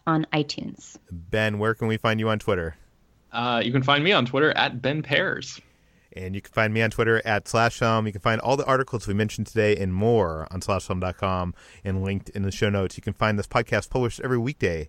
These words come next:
Speaker 2: on iTunes, Google Play, Overcast, all the popular podcast apps. Uh, you know, please give us a rating, give us a review on iTunes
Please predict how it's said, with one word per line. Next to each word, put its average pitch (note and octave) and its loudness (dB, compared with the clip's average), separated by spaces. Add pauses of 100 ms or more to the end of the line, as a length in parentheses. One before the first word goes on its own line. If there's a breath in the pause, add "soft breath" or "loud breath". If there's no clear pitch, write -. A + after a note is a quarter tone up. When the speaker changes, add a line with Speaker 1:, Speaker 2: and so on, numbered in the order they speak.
(160)
Speaker 2:
on F2+ -6
iTunes, F#2+ -4
Google G2 -4
Play, G2 -2
Overcast, F#2+ -4 (480 soft breath)
all C3 2
the C3+ 0
popular A2+ 2
podcast G2+ -2
apps. F#2 -4 (420 soft breath)
Uh, E2+ -4 (180)
you A2+ -6
know, F#2 -2 (220)
please D3 0
give B2 0
us A2+ -4
a A#2 -2
rating, A2+ 2
give A2 0
us G#2 -4
a A2 0
review G#2+ 2
on G2+ 2
iTunes A2 0